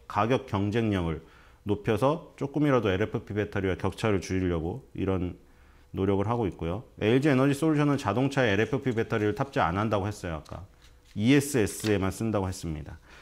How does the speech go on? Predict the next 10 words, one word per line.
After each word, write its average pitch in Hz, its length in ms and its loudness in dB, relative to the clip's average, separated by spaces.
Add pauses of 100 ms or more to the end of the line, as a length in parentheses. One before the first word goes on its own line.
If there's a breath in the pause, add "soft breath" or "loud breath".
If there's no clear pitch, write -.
(140)
대신에 160 460 4
뭐를 131 320 4
개발했냐면 117 680 4
리튬, 151 540 0
리튬 117 400 0
황 196 260 0
배터리를 101 720 2
개발을 92 300 0
했습니다. 87 560 -6 (560 soft breath)
그럼 139 240 0